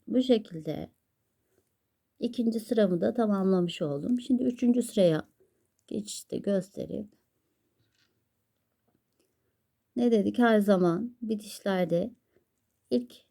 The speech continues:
yaptığınız dış kısma iki tane alıyorsunuz. Şu şekilde. Ortaya da bir tane boncuk alıyorsunuz.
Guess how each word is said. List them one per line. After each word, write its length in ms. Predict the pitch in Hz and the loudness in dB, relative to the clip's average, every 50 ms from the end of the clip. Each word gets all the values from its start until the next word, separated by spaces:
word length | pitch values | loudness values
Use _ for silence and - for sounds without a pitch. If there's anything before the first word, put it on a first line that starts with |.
| _ _ _ _ _ _ | _ _ _ _ _ _
yaptığınız 800 | 214 208 196 202 - _ 165 160 156 151 151 - - - - _ _ _ _ _ _ _ _ | 0 0 0 0 -4 _ -4 -4 -2 -4 -6 -6 -8 -12 -18 _ _ _ _ _ _ _ _
dış 200 | - 131 127 - - | -2 0 0 -2 -6
kısma 360 | - 190 - - - 220 220 | -14 -14 -8 -6 -4 -2 -2
iki 180 | 208 208 - | -2 -4 -6
tane 300 | - - 175 170 165 165 | -8 -6 -4 -4 -4 -4
alıyorsunuz. 840 | - - 180 208 214 220 214 208 - - 208 196 190 190 - - _ _ _ _ _ _ _ _ _ _ | -4 -2 0 2 2 2 0 -2 -6 -6 -4 -4 -4 -6 -8 -12 _ _ _ _ _ _ _ _ _ _
Şu 160 | _ _ - 208 | _ _ -14 -12
şekilde. 540 | - - - - - - - 156 160 160 170 - - - _ _ _ _ _ _ _ _ _ _ _ _ _ _ _ _ _ _ _ _ _ _ _ _ _ _ _ _ _ _ _ _ _ - _ _ _ _ | -12 -12 -14 -14 -14 -14 -12 -10 -10 -10 -10 -12 -14 -20 _ _ _ _ _ _ _ _ _ _ _ _ _ _ _ _ _ _ _ _ _ _ _ _ _ _ _ _ _ _ _ _ _ -20 _ _ _ _
Ortaya 500 | - 240 240 240 233 233 233 226 220 214 | 2 4 4 4 4 2 0 2 2 2
da 280 | 190 170 156 160 196 202 - _ _ _ _ _ _ _ _ _ _ _ _ _ _ _ _ _ _ _ _ _ _ _ _ _ _ _ _ _ _ _ _ - - _ _ _ _ _ _ _ _ _ _ _ _ - | 2 2 0 0 -4 -8 -12 _ _ _ _ _ _ _ _ _ _ _ _ _ _ _ _ _ _ _ _ _ _ _ _ _ _ _ _ _ _ _ _ -20 -20 _ _ _ _ _ _ _ _ _ _ _ _ -4
bir 160 | 226 247 247 | -4 -2 -2
tane 360 | - 196 175 156 151 - - - _ _ _ _ _ _ _ _ _ _ _ _ _ _ _ _ _ _ _ - | -2 -2 -2 -2 -4 -6 -8 -12 _ _ _ _ _ _ _ _ _ _ _ _ _ _ _ _ _ _ _ -4
boncuk 400 | - 104 92 - - - - - | -4 -2 -2 -4 -6 -10 -6 -2
alıyorsunuz. 720 | 202 - 214 226 226 220 208 - - - 185 185 190 208 | -2 0 0 0 0 -2 -4 -6 -10 -10 -8 -8 -8 -10